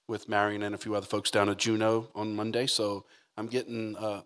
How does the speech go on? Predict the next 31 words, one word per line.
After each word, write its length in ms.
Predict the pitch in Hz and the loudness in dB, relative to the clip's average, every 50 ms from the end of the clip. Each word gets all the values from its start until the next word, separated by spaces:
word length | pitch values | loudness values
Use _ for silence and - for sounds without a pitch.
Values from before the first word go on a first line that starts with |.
| _ 131 | _ 2
not 180 | 139 139 - | 2 2 4
the 80 | 143 127 | 6 8
whole 220 | 143 160 151 147 | 10 10 10 10
tour, 340 | - - 135 127 143 180 - - | 8 6 4 4 4 0 0 0
but 100 | 120 120 | 0 0
a 60 | 113 | 2
good 200 | 117 123 120 - | 2 2 2 2
tour. 300 | - 110 98 101 123 151 - _ - - - - - - - - | 0 -2 -2 -2 -4 -6 -8 _ -20 -20 -20 -20 -20 -20 -8 8
Um, 360 | - 131 131 131 131 131 131 131 | 10 12 12 12 10 6 4 4
but 360 | 135 131 139 143 - - - _ _ _ _ _ _ _ _ _ _ _ _ - - - - | 6 8 8 8 8 4 -2 _ _ _ _ _ _ _ _ _ _ _ _ -8 -6 4 8
as 220 | 123 131 127 123 | 8 10 10 8
was 180 | 127 127 120 117 | 4 0 0 2
mentioned, 420 | 117 113 113 - - 127 123 120 | 2 2 2 2 2 2 0 2
um, 300 | - 107 107 104 101 104 - | 4 4 4 4 4 4 4
I'm 140 | 113 117 | 6 6
with 120 | 123 127 - | 6 6 6
the 60 | 135 | 6
Recording 360 | 139 147 - 147 117 101 107 | 6 6 8 8 6 6 4
Academy. 400 | 101 - 107 101 98 98 107 110 | 2 2 2 2 2 2 0 0
I'm 240 | 107 101 101 101 101 - _ _ _ _ - | 0 -2 -4 -6 -10 -14 _ _ _ _ 0
one 140 | 107 101 | 0 2
of 60 | 101 - | 4 4
Timmy's, 440 | - 117 107 101 101 107 98 - | 4 4 4 4 4 2 2 2
uh, 280 | 92 82 98 98 101 98 - | 2 0 -2 -4 -4 -4 0
colleagues. 460 | - 117 107 98 101 98 98 - - | 4 4 4 4 2 0 0 0 2
I 160 | 104 107 123 | 6 8 8
am 80 | 139 135 | 8 8
based 300 | 127 123 120 - - 120 | 6 4 4 4 4 4
in 80 | 113 | 4
New 80 | 110 107 | 6 10
Orleans. 680 | 117 147 165 - - - - - - - - - - | 12 12 12 10 8 2 -8 -6 -2 2 2 2 2